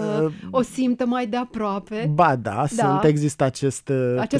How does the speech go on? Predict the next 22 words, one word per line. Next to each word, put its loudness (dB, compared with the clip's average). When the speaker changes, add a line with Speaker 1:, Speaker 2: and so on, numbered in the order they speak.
Speaker 1:
prim, 4
Speaker 2:
curiozitate. 4
Speaker 1:
da, 6
da, 6
da, 4
da, 0
acest -4
prim -2
impuls, -2
dar, 0
uh, 2
n-, -6
încercăm -2
să -10
le -8
explicăm -14
că -20
nu, -12
nu 0
este -2
neapărat, -6
uh, -10